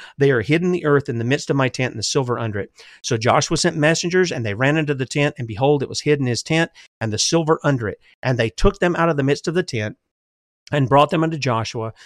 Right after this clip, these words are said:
and unto all the children of Israel, and laid them out before the Lord. And Joshua and all Israel with him took Achan the son of Zerah, and the silver, and the garment, and the wedge of gold, and his sons and his daughters, and his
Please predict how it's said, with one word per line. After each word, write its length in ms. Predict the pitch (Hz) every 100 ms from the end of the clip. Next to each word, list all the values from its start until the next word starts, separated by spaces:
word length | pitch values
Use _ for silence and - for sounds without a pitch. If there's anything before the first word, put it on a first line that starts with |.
| _ -
and 140 | 131
unto 140 | 127 127
all 220 | 147 143
the 100 | 156
children 300 | - 156 165
of 120 | 151
Israel, 300 | 127 113 113
and 120 | 113
laid 220 | 113 131
them 140 | 151 139
out 160 | 131
before 260 | 131 - 131
the 100 | 131
Lord. 300 | 110 104 101 - - -
And 180 | 120 110
Joshua 580 | 117 151 - 175 175
and 160 | 139 120
all 280 | 131 131 156
Israel 400 | 170 156 160 160
with 200 | 156 151
him 300 | 117 104 98 - _ -
took 220 | 156 - -
Achan 300 | 165 170 110
the 80 | 104
son 220 | - 135
of 100 | 160
Zerah, 380 | 127 127 110 107
and 100 | 117
the 80 | 110
silver, 520 | - 151 156 185 208
and 140 | 127 170
the 60 |
garment, 400 | 160 120 113 117 - - -
and 100 | 131
the 80 | 113
wedge 220 | 120 151
of 140 | 208
gold, 340 | 139 135 127 123 -
and 80 |
his 140 | 117 -
sons 880 | - 151 156 202 247 269 262 247 - _ _ _ _ -
and 300 | 147 170 196
his 240 | 233 202
daughters, 960 | 233 214 220 202 143 147 185 185 - - _ _ _ _ _ -
and 200 | 151 151
his 180 | 147